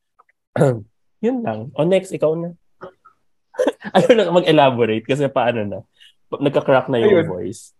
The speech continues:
Speaker 2: Wag, wag kang papasok sa relasyon na walang pinag-uusapan na status or label.
Speaker 1: Check the label, mommy.
Speaker 2: Oo, kasi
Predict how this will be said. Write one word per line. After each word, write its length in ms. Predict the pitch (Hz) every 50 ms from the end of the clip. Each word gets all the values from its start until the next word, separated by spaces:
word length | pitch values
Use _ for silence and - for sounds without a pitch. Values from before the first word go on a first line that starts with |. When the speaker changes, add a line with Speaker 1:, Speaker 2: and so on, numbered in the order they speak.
| _ _ _ -
Speaker 2:
Wag, 280 | 208 190 208 226 226 185 165 160 165 165 170 _ _ - _ - - - _ _ - _
wag 220 | 208 202 220 254 247
kang 160 | 254 247 254
papasok 560 | 247 233 226 226 - 214 202 180 - 214 - -
sa 400 | - - 202 180 175 175 175 175
relasyon 880 | 180 175 170 170 165 160 - - - 156 151 151 151 151 151 151 147
na 180 | 151 147 147 147
walang 540 | 143 143 143 143 147 151 147 147 147 151 156 _ _ _ _ _ _ _ _ _ _ _ _
pinag-uusapan 1160 | - 165 165 165 147 147 151 156 165 147 - 160 143 135 135 135 - 131 127 131 131 135 139 139
na 160 | 143 143 143
status 640 | - _ - 139 139 135 135 - 135 131 131 - _ _
or 240 | - 147 143 147 143
label. 640 | 139 139 139 131 123 123 123 123 123 120 127 147 _ _ _ _ _ -
Speaker 1:
Check 160 | 135 123 123
the 80 | 131
label, 400 | 127 123 120 117 113 113 117 117
mommy. 480 | 113 110 101 98 95 98 107 107 107 107 110 _ _ _ _ _ _ _ _ _ _ _ _ _ _ _ - 151
Speaker 2:
Oo, 320 | 175 190 196 185 170 175
kasi 480 | 175 - 196 220 233 220 220 202 -